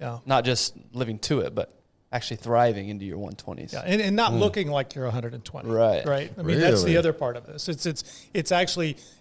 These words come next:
Speaker 1: and, and so it was interesting 'cause I know, uh, Bob and Peter were at the Vatican, and the whole, uh, question came up,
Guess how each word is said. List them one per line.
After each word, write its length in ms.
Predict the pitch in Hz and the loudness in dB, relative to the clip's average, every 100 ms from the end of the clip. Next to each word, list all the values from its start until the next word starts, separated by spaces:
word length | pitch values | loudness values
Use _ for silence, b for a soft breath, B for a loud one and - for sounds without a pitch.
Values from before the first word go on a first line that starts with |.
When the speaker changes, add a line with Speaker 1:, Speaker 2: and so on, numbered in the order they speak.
| 196 | -6
Speaker 1:
and, 120 | 214 | -2
and 140 | 202 | 0
so 160 | 214 185 | 2 4
it 80 | 180 | 4
was 160 | 170 | 2
interesting 260 | 165 - 160 | -2 -2 -2
'cause 160 | 160 | 2
I 60 | 151 | 2
know, 280 | 156 151 151 | 4 4 4
uh, 100 | 131 | 2
Bob 320 | 139 135 135 | 4 4 2
and 100 | 127 | 0
Peter 240 | 143 135 | 0 0
were 160 | 131 131 | 0 -2
at 140 | 131 | -4
the 80 | 143 | -2
Vatican, 480 | 135 135 131 127 127 | 2 2 2 -2 -6
and 120 | 127 | -6
the 100 | 127 | -6
whole, 260 | 123 139 123 - 156 | -4 -4 -6 -12 -12
uh, 240 | 123 135 - _ _ | -10 -10 -14 _ _
question 340 | 160 139 143 | -2 -2 -4
came 180 | 127 131 | -4 0
up, 220 | 135 - | 0 -2